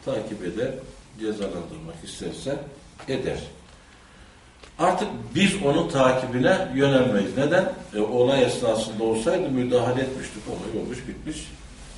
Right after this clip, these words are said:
Kullar ona müdahale etmiş. Kul hakkı olan suçlarda ise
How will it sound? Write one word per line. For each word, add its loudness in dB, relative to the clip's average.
Kullar -2
ona -6
müdahale -8
etmiş. -12
Kul 4
hakkı 6
olan 6
suçlarda 2
ise 0